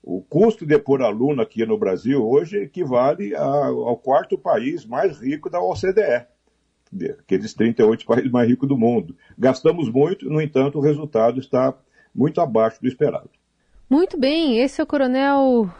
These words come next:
Speaker 2: José Vicente, ex-secretário nacional de Segurança Pública, ajudando nesse diagnóstico, né, dos próximos passos a partir de mais esse ataque dentro de escola. Muito obrigada, um prazer conversar com o senhor.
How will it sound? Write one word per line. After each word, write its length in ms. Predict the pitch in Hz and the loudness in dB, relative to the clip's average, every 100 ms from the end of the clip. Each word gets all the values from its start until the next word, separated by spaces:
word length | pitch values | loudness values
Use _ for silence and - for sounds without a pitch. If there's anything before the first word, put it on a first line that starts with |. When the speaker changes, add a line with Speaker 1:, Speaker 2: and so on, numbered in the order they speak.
| _ - | _ -10
Speaker 2:
José 220 | 208 262 | -2 -2
Vicente, 560 | 226 - 277 311 294 269 | -4 -4 0 0 0 -2
ex-secretário 560 | - 254 240 - 247 | -2 -4 -2 0 -2
nacional 320 | 240 233 233 | -2 -4 -4
de 80 | 220 | -2
Segurança 480 | - 214 220 220 208 | -4 -2 -2 -2 -4
Pública, 500 | - 240 247 262 247 | -2 -2 0 0 -2
ajudando 540 | 240 233 214 262 240 | -2 -4 0 0 0
nesse 300 | 220 226 220 | -2 -2 -4
diagnóstico, 800 | 185 214 202 196 208 214 - - | -2 -2 0 0 2 0 -2 -8
né, 180 | 208 233 | -4 -2
dos 160 | 196 - | -4 -6
próximos 440 | - 202 - 185 | -4 -4 -6 -14
passos 400 | - 202 208 202 | -4 -2 -2 -6
a 60 | 196 | -4
partir 380 | 202 233 - 196 | -4 -4 -6 -8
de 140 | 185 | -4
mais 260 | 185 185 185 | -4 -4 -6
esse 180 | - | -8
ataque 380 | 190 - 175 - | -10 -6 -6 -6
dentro 280 | 175 175 - | -10 -10 -12
de 80 | 185 | -18
escola. 460 | - - 190 190 - _ _ _ _ | -10 -2 -2 -2 -8 _ _ _ _
Muito 140 | 254 254 | -2 0
obrigada, 760 | 247 220 240 254 240 247 240 | -2 2 2 4 2 2 2
um 60 | 220 | 0
prazer 320 | 247 240 233 | -2 0 0
conversar 380 | 233 220 - 220 | -2 -4 -2 -4
com 100 | 220 | -4
o 40 | |
senhor. 340 | - 208 147 | -4 -4 -4